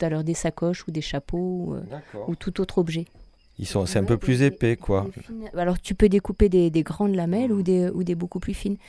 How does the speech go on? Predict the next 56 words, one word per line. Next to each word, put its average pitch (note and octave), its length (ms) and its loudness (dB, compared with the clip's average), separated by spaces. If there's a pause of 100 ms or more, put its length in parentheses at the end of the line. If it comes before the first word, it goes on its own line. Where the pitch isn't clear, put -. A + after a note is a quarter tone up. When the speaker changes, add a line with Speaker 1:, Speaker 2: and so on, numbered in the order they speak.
(260)
Speaker 1:
Et D#3 40 -6
c'est - 160 -6
vrai G#3 160 -2
que F3+ 220 -2
ça, G#3 520 0
euh, E3+ 120 -4
ça, A#3 260 -4
c'est, F3 320 -4
euh, E3 220 -4
bah, D#3 80 -6
c'est D3 160 -6
juste D#3 240 -8
de C#3+ 40 -2
la D3 100 -4
magie, F#3+ 320 -4
quoi. D3+ 120 -6
C'est - 140 -6
un D#3+ 80 2
peu F3+ 140 0
comme F3+ 180 2
la E3+ 100 2
peau F3 200 -2
des E3 140 0
bêtes. F#3+ 280 0
Euh, D#3 220 0 (440)
on E3+ 60 -2
se - 80 -6
rend F3+ 80 0
compte G#3 200 0
qu'on F3 120 -2
peut E3 120 -4
faire F3 200 -8
plein, A3+ 240 -8
plein G#3 180 -4
de G3 60 -4
choses F#3 240 -4
avec. F#3+ 280 -2
C'est, F3+ 120 -6
c'est D#3+ 180 -8
super - 580 -4
intéressant. F#3 580 -4 (640)
Et E3 80 -6
c'est - 160 -12
vrai, E3 100 -6
euh, E3 160 -6
bah, - 160 -10 (420)
on, D#3+ 300 -6
on D#3 100 -2
le D#3 100 -2
voit D3 160 -6
très - 160 -8
peu - 120 -6
utilisé E3+ 460 -6
ici F#3+ 320 -4
aujourd'hui. E3+ 500 -4
Speaker 2:
Complètement. G2+ 560 -6